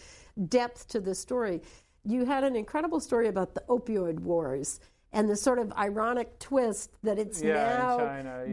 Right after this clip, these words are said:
Speaker 2: yeah.
Speaker 1: drugs that are being, uh, imported to the United States.
Speaker 2: U S,
Speaker 1: Just
Speaker 2: yeah.
Speaker 1: tell that story.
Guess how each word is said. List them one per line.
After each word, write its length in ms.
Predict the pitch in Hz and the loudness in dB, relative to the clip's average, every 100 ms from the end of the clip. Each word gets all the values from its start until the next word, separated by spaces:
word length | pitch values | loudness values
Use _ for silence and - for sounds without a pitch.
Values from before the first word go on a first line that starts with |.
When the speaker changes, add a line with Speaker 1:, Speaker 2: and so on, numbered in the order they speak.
| 247 | 2
Speaker 2:
yeah. 80 | - | 2
Speaker 1:
drugs 440 | 233 262 269 254 - | 0 2 0 -4 -2
that 200 | 240 226 | 0 0
are 120 | 214 | -2
being, 580 | 196 233 214 208 202 202 | -4 -4 -2 -2 -4 -6
uh, 300 | - 196 180 165 | -6 -2 -2 0
imported 800 | 247 240 - 220 208 185 180 175 | 0 0 -2 -2 0 -2 -4 -8
to 680 | - 269 233 220 214 208 196 220 | -6 -2 0 0 -2 -2 -4 -4
the 100 | 214 | -2
United 460 | 196 185 180 170 | 0 -2 -2 -6
States. 380 | - 202 175 139 | -4 -2 0 0
Speaker 2:
U 40 | 139 | 0
S, 60 | |
Speaker 1:
Just 220 | 240 285 - | 0 -2 -4
Speaker 2:
yeah. 180 | 147 | -2
Speaker 1:
tell 220 | 139 294 294 | 2 2 2
that 380 | 269 220 196 - - - | 0 -2 -4 -6 -16 -18
story. 520 | - 214 190 170 | -6 -4 -2 -4